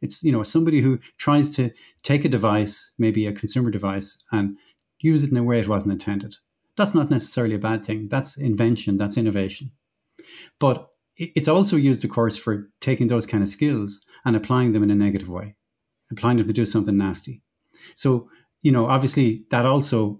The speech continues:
historically has involved being able to do, you know, reverse engineer things, take things, and that can be done for good or for bad. So you can take something, some device, and you can use it in an unintended way. And that could be a good or a bad thing. So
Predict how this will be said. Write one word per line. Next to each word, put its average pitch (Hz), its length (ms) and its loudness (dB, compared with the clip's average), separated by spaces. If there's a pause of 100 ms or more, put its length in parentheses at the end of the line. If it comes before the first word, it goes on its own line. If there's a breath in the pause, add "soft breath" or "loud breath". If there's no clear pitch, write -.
(120)
historically 110 500 -2
has 101 100 0
involved 101 460 0
being 110 140 0
able 104 120 0
to 101 60 -4
do, 104 220 0
you 117 100 0
know, 107 140 2
reverse 110 400 0
engineer 104 360 2
things, 98 400 -8 (460 soft breath)
take 131 180 2
things, 123 420 0 (300 soft breath)
and 143 80 2
that 156 140 2
can 143 80 2
be 135 80 4
done 123 160 2
for 107 160 -4
good 110 160 0
or 104 80 -2
for 98 160 -6
bad. 104 300 -8 (340)
So - 160 -2
you 135 120 4
can 139 120 0
take 127 220 0
something, 113 340 0
some 110 180 0
device, 104 400 -2
and 107 80 2
you 104 100 0
can 107 120 -2
use 104 140 2
it 104 100 0
in 101 100 0
an 127 160 -4
unintended 113 580 0
way. 107 260 -8 (520)
And 113 80 2
that 117 120 0
could 101 100 -4
be 104 100 -2
a 101 40 -2
good 101 180 -4
or 95 80 -6
a 92 40 -10
bad 92 220 -10
thing. 107 200 -12 (200 loud breath)
So 135 280 -4